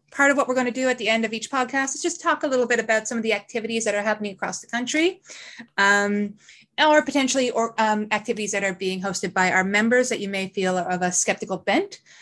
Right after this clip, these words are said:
Um, first of all, we have Skeptics in the Pub in Wellington. That's happening this Friday, which would be February the eleventh.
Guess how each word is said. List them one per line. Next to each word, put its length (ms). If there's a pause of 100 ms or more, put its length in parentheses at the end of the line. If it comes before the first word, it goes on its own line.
(320)
Um, 440
first 360
of 80
all, 140
we 100
have 140
Skeptics 440
in 80
the 60
Pub 400 (100)
in 360
Wellington. 580
That's 180
happening 800 (140)
this 200
Friday, 500
which 220
would 80
be 160
February 600
the 140
eleventh. 680